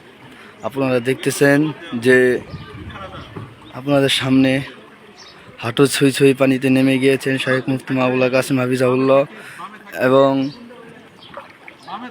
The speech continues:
এবং আমাদের খান জামিয়া শেখ আব্দুল মুমিনের নাইবে মুহতামিম হযরত মাওলানা সাইফুল ইসলাম সাহেব দামতুল কাতুম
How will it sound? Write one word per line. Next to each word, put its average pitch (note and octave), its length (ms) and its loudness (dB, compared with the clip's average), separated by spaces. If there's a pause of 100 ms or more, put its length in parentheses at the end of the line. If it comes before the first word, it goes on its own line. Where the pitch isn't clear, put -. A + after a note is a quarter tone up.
(3000)
এবং C#3 220 2 (1040)
আমাদের C3 340 0 (420)
খান B2 160 -2 (420)
জামিয়া C3+ 240 2
শেখ C3 180 -2
আব্দুল C#3 240 2
মুমিনের C#3 400 4 (800)
নাইবে B2+ 340 2
মুহতামিম C#3+ 640 0 (1400)
হযরত A#2+ 260 -12
মাওলানা B2+ 400 2 (200)
সাইফুল C#3 300 2
ইসলাম C3 280 0
সাহেব B2 180 0
দামতুল B2 340 0
কাতুম C#3+ 340 2